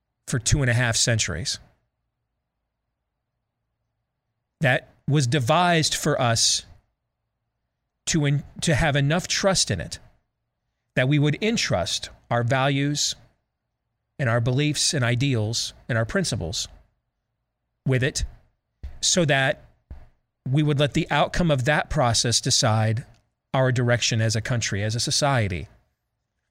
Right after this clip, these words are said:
and not let it deteriorate at a molecular, a granular level, so that we're not Haiti, we're not Cuba. People have agency.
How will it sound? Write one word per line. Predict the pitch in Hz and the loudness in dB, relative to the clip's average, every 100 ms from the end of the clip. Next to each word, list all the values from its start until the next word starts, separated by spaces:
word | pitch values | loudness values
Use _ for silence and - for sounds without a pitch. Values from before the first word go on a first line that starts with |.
| _ _ _ _ - - - | _ _ _ _ -20 -20 -8
and | 131 135 | -2 0
not | 135 - | 0 0
let | 147 135 | 0 0
it | 127 - _ - | 0 -6 _ -4
deteriorate | 139 - 160 139 104 87 - _ _ _ _ 131 | -2 2 4 4 2 -2 -6 _ _ _ _ -2
at | 131 | 0
a | |
molecular, | 131 135 135 127 95 95 | 2 2 2 0 -2 0
a | 120 | 0
granular | 123 139 143 139 131 123 127 147 | 2 2 2 0 0 0 -2 0
level, | 135 - - - _ _ _ _ _ _ _ _ _ _ - - - _ _ _ - | 0 0 -6 -12 _ _ _ _ _ _ _ _ _ _ -18 -16 -20 _ _ _ -2
so | 165 | 0
that | 147 | 2
we're | 139 | 2
not | 139 147 156 - | 2 2 0 -2
Haiti, | - 131 117 110 - - _ _ _ _ _ _ _ - | 0 2 2 -2 -4 -16 _ _ _ _ _ _ _ -4
we're | 143 | 0
not | 139 143 - | 0 0 -4
Cuba. | - - 123 110 92 113 - _ _ _ _ _ _ _ _ _ _ _ _ _ _ _ _ _ _ _ _ _ _ _ _ _ _ _ _ _ | -4 0 2 2 -2 -4 -10 _ _ _ _ _ _ _ _ _ _ _ _ _ _ _ _ _ _ _ _ _ _ _ _ _ _ _ _ _
People | - 151 151 | 0 2 2
have | 147 | 2
agency. | 139 151 127 120 - - - | 2 0 0 0 -2 -4 -14